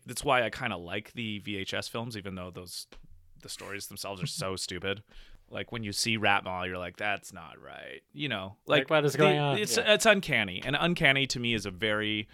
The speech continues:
Speaker 1: highbrow fear, I think. It's an intelligent
Speaker 2: Mm-hmm.
Speaker 1: fear, is uncanniness. And so, yeah, the, the, the deep throat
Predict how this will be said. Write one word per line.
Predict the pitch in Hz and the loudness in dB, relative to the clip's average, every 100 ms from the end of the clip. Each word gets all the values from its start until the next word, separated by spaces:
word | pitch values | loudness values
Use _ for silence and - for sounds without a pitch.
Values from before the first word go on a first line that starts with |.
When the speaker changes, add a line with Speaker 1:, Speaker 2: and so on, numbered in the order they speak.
| - | -16
Speaker 1:
highbrow | - 117 107 107 92 85 | 2 4 4 2 0 0
fear, | - 98 82 - - _ | -6 -8 -6 -10 -18 _
I | 104 | -12
think. | - 80 - - _ _ _ - | -10 -14 -14 -20 _ _ _ -12
It's | - | -8
an | 135 | -6
intelligent | 113 123 101 113 101 | -4 -2 -2 -4 -8
Speaker 2:
Mm-hmm. | 95 | -6
Speaker 1:
fear, | 90 87 | -6 -6
is | 90 | -8
uncanniness. | 98 - 95 92 117 - - - - - - | -8 -6 -8 -6 -6 -8 -14 -18 -18 -16 -10
And | 127 | -6
so, | - 120 117 113 107 _ _ | 2 4 4 2 -2 _ _
yeah, | 139 92 73 - | -2 -2 -4 -4
the, | 107 98 82 _ _ _ - | -2 -2 -4 _ _ _ -6
the, | 101 92 _ _ _ _ _ _ _ _ _ _ | -6 -6 _ _ _ _ _ _ _ _ _ _
the | - 107 - 113 | -14 -14 -10 -8
deep | 120 - | -8 -8
throat | 80 - - | -8 -8 -10